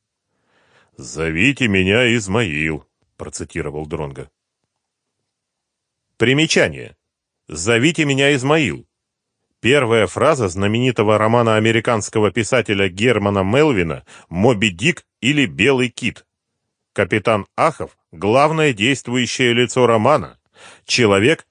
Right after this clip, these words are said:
одержимый идеей найти Моби Дика. Конец примечания. Впрочем, думаю, что про капитана Ахова ты тоже ничего не знаешь,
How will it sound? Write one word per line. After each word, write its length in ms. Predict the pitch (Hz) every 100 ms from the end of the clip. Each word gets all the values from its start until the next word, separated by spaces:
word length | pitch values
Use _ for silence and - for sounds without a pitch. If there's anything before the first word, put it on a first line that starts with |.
| -
одержимый 680 | 107 117 101 117 120 95 -
идеей 600 | 98 87 160 120 65 -
найти 460 | 90 104 92 143
Моби 400 | 123 113 127 110
Дика. 440 | 117 143 - - - _ _ _ _ _ _ _ _ _
Конец 460 | 113 101 110 - - _
примечания. 720 | 107 104 117 101 69 62 - _ _ _ _ _ _ _ _ _
Впрочем, 720 | - - 107 165 - 67 - _ _
думаю, 580 | - 62 95 123 120 120
что 240 | - 127
про 160 | 107 117
капитана 560 | 123 113 117 120 117 -
Ахова 520 | 139 156 - 73 -
ты 180 | - 135
тоже 280 | 175 151 95
ничего 380 | 90 - 87 82
не 160 | 87
знаешь, 540 | 85 92 78 65 -